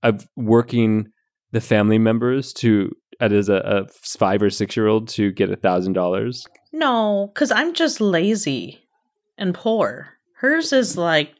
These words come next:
Speaker 2: just
Speaker 1: <laughs>
Speaker 2: drama. I think there's a difference.
Speaker 1: Hers is drama.
Speaker 2: Yes, mine is lazy and poor.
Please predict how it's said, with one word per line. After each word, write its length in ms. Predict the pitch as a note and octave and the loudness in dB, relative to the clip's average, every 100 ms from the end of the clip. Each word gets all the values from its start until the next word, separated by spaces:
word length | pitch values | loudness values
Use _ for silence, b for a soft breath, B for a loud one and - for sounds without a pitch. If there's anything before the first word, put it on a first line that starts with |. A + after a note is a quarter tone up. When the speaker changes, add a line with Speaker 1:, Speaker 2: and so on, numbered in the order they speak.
| - | -2
Speaker 2:
just 260 | A3+ - | 0 0
Speaker 1:
<laughs> 100 | - | -6
Speaker 2:
drama. 720 | - D3+ F3+ C4+ E3 A2+ C3+ _ _ _ _ _ _ _ | -4 0 0 2 0 -2 -6 _ _ _ _ _ _ _
I 80 | G#3 | -2
think 160 | D#4 E4+ | -2 0
there's 200 | F4+ F4 | 0 0
a 60 | |
difference. 760 | G#3+ D#3 - D#3+ D#4+ - - - _ | 0 0 0 0 0 -2 -4 -6 _
Speaker 1:
Hers 280 | - D3 C#3+ | 0 2 2
is 160 | B2 G2+ | 0 -2
drama. 480 | G2+ F2 E2+ E2 - _ - | -2 0 -2 -4 -8 _ -4
Speaker 2:
Yes, 500 | C#4 E4 - - - | 0 0 -2 -6 -6
mine 260 | E3 G3 | -4 0
is 120 | G#3 G#3 | 0 0
lazy 440 | F3 G3+ F#3 F#3 | 0 0 0 -2
and 120 | F#3 F#3+ | 0 0
poor. 440 | B3+ G#3 F#2+ A#2+ | 0 0 0 -6